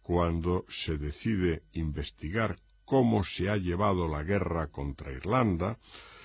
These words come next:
pues se hace a través de la creación de una comisión de investigación en la Cámara de los Comunes, y de ahí la práctica británica va a pasar al Congreso de los Estados Unidos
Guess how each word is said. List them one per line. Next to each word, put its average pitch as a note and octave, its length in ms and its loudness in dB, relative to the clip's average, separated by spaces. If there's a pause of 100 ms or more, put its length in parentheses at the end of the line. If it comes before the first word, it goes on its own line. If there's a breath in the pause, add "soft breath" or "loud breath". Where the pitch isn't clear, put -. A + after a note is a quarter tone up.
(580 loud breath)
pues B2 520 4
se G2 300 4
hace A2+ 480 2
a F2+ 160 -2
través F2 680 0
de D#2+ 220 -2
la D#2+ 240 0
creación G2 880 2
de D#2 300 -2
una E2+ 300 2
comisión D#2 880 0
de D#2+ 260 0
investigación D#2 1200 0 (560 loud breath)
en D2 380 -4
la C2+ 140 -6
Cámara D#2+ 580 0
de C#2+ 240 -6
los D#2+ 220 -6
Comunes, A#2+ 600 4 (560 loud breath)
y G#3 160 0
de A#2 220 6
ahí A2 480 4
la E2 320 -2
práctica A#2+ 600 0
británica E2+ 840 0
va E2 220 -4
a G2 100 -4
pasar E2 460 -2
al D#2 180 -6
Congreso E2+ 600 -2
de C2+ 80 -4
los C#2 160 -8
Estados - 460 -4
Unidos E2 500 0